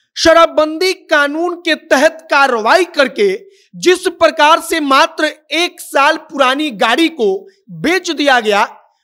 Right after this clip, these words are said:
उस गाड़ी को लेकर पटना हाई कोर्ट ने बेगूसराय के डीएम को जो निर्देश दिया, जो कार्रवाई करने का आदेश दिया, उसको भी ध्यान से सुनना चाहिए और जानना चाहिए कि आखिरकार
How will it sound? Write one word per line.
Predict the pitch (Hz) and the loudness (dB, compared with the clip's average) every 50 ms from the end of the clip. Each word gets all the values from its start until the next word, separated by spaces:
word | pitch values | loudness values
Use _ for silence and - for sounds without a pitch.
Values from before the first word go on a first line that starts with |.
| _ _ _ | _ _ _
उस | 339 330 - - | -10 -10 -6 -6
गाड़ी | 330 254 196 170 220 226 294 370 415 370 | -8 -8 -2 0 2 2 4 4 4 2
को | 359 - 330 302 | 2 -2 -4 -4
लेकर | 285 277 269 269 240 220 214 240 - - _ _ _ _ _ _ - | -2 -4 -4 -2 -2 -2 -2 -4 -8 -16 _ _ _ _ _ _ -4
पटना | 330 311 320 320 359 359 359 349 | -4 -4 -4 -4 -2 0 0 0
हाई | 254 220 277 302 311 294 - | 0 0 -2 -2 -2 -2 -6
कोर्ट | - - 320 330 330 330 339 | -6 -4 -2 -2 -2 -4 -4
ने | 330 320 311 | -4 -4 -4
बेगूसराय | 247 190 165 240 285 311 269 359 370 359 370 - 302 294 294 302 302 | -4 -4 -4 -2 -2 0 0 0 0 0 0 0 0 2 2 0 0
के | 302 302 302 277 | -2 -4 -8 -8
डीएम | 208 185 240 240 285 330 330 330 | -8 -8 -8 -2 0 0 0 0
को | 302 330 330 320 311 311 320 - _ _ - | -2 0 2 2 2 0 -4 -10 _ _ -10
जो | 180 269 320 311 | -6 -4 -2 -2
निर्देश | 294 294 285 269 190 180 302 359 359 277 | -2 -2 -4 -4 -6 -4 -4 -4 -4 -4
दिया, | 330 302 285 247 233 196 185 185 - - _ _ _ _ _ - | -6 -6 -2 0 0 0 0 -2 -6 -12 _ _ _ _ _ -8
जो | 185 - 330 320 330 | -2 -2 -2 -2 -2
कार्रवाई | - 311 302 311 311 302 294 302 349 370 339 | 0 0 2 2 2 0 0 0 0 0 -2
करने | 339 330 311 311 294 330 320 | -2 -2 -2 -2 -2 -4 -2
का | 320 320 277 | 0 2 4
आदेश | 269 262 254 185 294 359 359 262 | 4 4 2 0 -2 -4 -4 -4
दिया, | 320 302 277 247 220 196 185 - - _ _ _ _ _ _ _ | -4 -4 -2 -2 0 -2 -2 -4 -8 _ _ _ _ _ _ _
उसको | 320 311 320 - - - 339 330 311 | -8 -6 -6 -8 -8 -2 0 0 0
भी | 247 - 339 359 | 0 -2 -4 -4
ध्यान | 349 339 277 269 277 285 285 | -2 -2 -2 0 0 -2 -4
से | 285 - 294 277 | -6 -8 -10 -10
सुनना | - - 269 269 269 277 269 262 | -10 -12 -10 -8 -4 -4 -4 -4
चाहिए | 254 - 247 226 214 214 220 220 254 277 - - _ _ _ _ _ - | -2 -2 -2 -2 -2 -2 -2 -2 -2 -2 -6 -14 _ _ _ _ _ 0
और | 302 285 202 180 | 0 0 0 0
जानना | 302 285 294 302 311 339 339 | 0 0 0 0 0 0 0
चाहिए | 330 330 339 302 285 277 277 311 330 320 | 0 0 -2 -2 -2 -2 -4 -6 -6 -8
कि | 320 311 269 | -6 -4 -2
आखिरकार | 254 262 262 262 - 302 320 - - 311 302 302 294 294 - | 0 0 -2 -4 -8 -12 -12 -6 -2 0 0 0 0 -2 -6